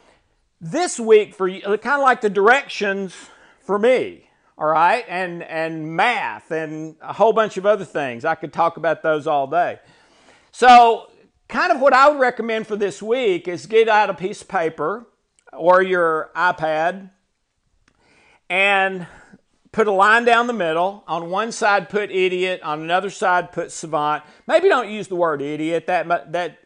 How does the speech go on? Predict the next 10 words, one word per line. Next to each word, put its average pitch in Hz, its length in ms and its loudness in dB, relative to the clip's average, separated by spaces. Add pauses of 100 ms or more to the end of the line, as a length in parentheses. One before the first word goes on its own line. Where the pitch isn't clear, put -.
(140)
that's 196 220 -6
a 170 60 -8
bad 165 320 0
word. 123 480 -2
It'd 143 240 -16
probably 175 260 0
make 160 220 -6
you 135 80 -16
feel 185 300 -2
bad. 110 440 -8